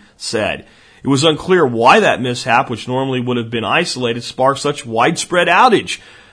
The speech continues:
The company said that it would focus on an investigation. "This was not a deliberate act. The employee was just switching out a piece of equipment that was problematic," said Daniel Frushire, an A P S vice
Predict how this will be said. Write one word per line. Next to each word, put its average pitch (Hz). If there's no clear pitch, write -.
The -
company 101
said 131
that 123
it 107
would 107
focus -
on 113
an 107
investigation. 113
"This 349
was 208
not 220
a 220
deliberate 175
act. 196
The 143
employee 147
was 156
just 165
switching 165
out 190
a -
piece 208
of 214
equipment 233
that 208
was 214
problematic," 135
said 104
Daniel 147
Frushire, 117
an 101
A 123
P 113
S 107
vice 101